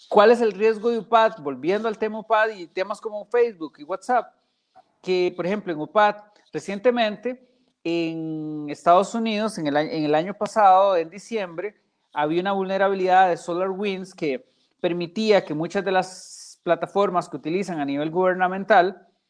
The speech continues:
se explotara la misma y se pudieran robar datos personales, como le robaron muchos al gobierno de los Estados Unidos. Entonces yo le pregunto, tomando en cuenta ese riesgo, que nos roben datos personales,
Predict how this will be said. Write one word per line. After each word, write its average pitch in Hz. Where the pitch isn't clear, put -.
se 160
explotara 185
la 196
misma 226
y 175
se 175
pudieran 175
robar 165
datos 165
personales, 190
como 160
le 147
robaron 156
muchos 226
al 240
gobierno 151
de 180
los 175
Estados 143
Unidos. 240
Entonces 214
yo 226
le 240
pregunto, 170
tomando 170
en 233
cuenta 226
ese 202
riesgo, 196
que 135
nos 135
roben 190
datos 160
personales, 180